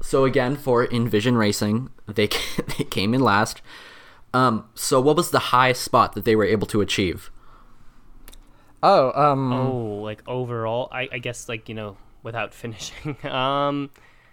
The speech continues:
Speaker 3: I think they got up to
Speaker 2: I wanna say fourth.
Speaker 3: I wanna say fifth.
Speaker 1: Fourth and fifth. Is that your final answers?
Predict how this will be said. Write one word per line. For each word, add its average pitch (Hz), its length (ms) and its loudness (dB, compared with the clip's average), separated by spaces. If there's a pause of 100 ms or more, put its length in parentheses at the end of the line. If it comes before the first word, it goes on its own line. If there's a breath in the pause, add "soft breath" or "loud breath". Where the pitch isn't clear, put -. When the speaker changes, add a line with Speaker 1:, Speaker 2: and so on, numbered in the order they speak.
(540 soft breath)
Speaker 3:
I 131 80 -4
think 180 160 -6
they 226 100 0
got 196 300 4
up 180 480 0 (140)
to 156 1200 -4 (300)
Speaker 2:
I 113 60 -4
wanna 202 180 0
say 202 160 -2
fourth. 135 680 -4
Speaker 3:
I 131 60 -8
wanna 139 220 -4
say 123 180 -8
fifth. - 440 -14 (760 loud breath)
Speaker 1:
Fourth 156 420 2
and 143 160 0
fifth. - 500 -2 (220)
Is 110 80 -12
that 110 160 2
your 104 80 0
final 107 280 0
answers? 139 460 -2